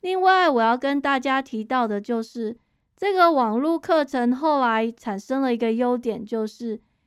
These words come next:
像过去一些比较经济弱势的学区，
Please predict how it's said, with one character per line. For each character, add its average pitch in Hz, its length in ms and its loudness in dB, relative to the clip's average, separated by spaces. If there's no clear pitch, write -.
像 339 320 0
过 330 240 2
去 320 340 -2
一 285 140 -2
些 294 400 -2
比 233 180 -6
较 262 380 0
经 311 200 -2
济 311 180 0
弱 285 280 0
势 277 240 -8
的 226 180 -2
学 214 280 -4
区， 240 400 -6